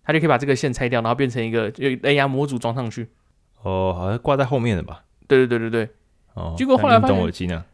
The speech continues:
Speaker 1: 然后因为我那时候，我那时候其实在机场，我也没，我也没时间查证，然后我也，我就问他说：“有，你，那他们有没有这个东西？”他跟我说：“去官网买。”然后说：“啊，去官网买，官网买，OK。”结果我后来发现这东西根本买不到啊，至少在我这里。
Speaker 2: 啊？哦，是哦。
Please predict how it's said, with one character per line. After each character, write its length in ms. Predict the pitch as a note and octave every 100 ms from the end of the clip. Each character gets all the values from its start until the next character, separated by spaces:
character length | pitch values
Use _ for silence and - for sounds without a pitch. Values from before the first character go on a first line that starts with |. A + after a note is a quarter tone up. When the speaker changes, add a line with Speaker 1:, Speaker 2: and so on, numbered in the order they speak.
| _
Speaker 1:
然 120 | - G#3+
后 60 |
因 80 | C4
为 80 | G#3+
我 60 |
那 100 | E3+
时 100 | G3+
候， 80 | F#3+
我 120 | D3
那 80 | F#3+
时 60 | G#3
候 80 | G3
其 60 |
实 80 | D#3
在 80 | E3+
机 160 | E3 D#3+
场， 160 | D#3
我 80 | C3+
也 80 | D#3
没， 180 | C3 C3+
我 100 | E3
也 40 |
没 160 | C3 C3
时 120 | B2
间 140 | C3+
查 180 | C#3+ A#2+
证， 220 | A2+ A2+ A#2
然 100 | A2+
后 260 | C#3+ C3+ - -
我 120 | C#3+
也， 60 | D3
我 100 | B2+
就 80 | D#3+
问 80 | E3
他 100 | D#3+
说： 140 | D3+
“有， 80 | B2
你， 140 | C3+
那 140 | B2+ C#3+
他 160 | D#3 D3
们 60 |
有 40 | B2
没 60 |
有 60 | C3
这 80 | C3
个 80 |
东 100 | A#2+
西？” 60 | A#2+
他 100 | C3
跟 100 | C3+
我 60 | A#2
说： 100 | B2+
“去 80 |
官 140 | B2 A#2+
网 120 | A2+
买。” 160 | G#2+ G2 -
然 120 | A#2
后 60 | A2
说 80 |
：“啊， 320 | G#2+ A2 A2+ G2 A#2+ B2
去 80 | B2
官 100 | B2+
网 80 |
买， 100 | B2
官 80 | A2 A#2
网 80 |
买， 100 | A2+
OK。” 400 | - G#2+ - G#2+ - _ _
结 100 | -
果 80 | F#3+
我 60 | F#3
后 100 | G#3+
来 60 |
发 100 | G3
现 80 | G3+
这 60 | G#3+
东 100 | G#3
西 80 | G3+
根 140 | G#3+
本 80 | G3
买 80 | A2
不 80 |
到 140 | A#2+ C3
啊， 220 | A#2+ - _ _ _
至 100 | -
少 160 | A#2 A#2
在 80 | D3+
我 140 | A2+
这 100 | B2
里。 60 | A2+ - _ _ _ _ -
Speaker 2:
啊？ 80 |
哦， 20 | F#2+
是 140 |
哦。 100 | F#2+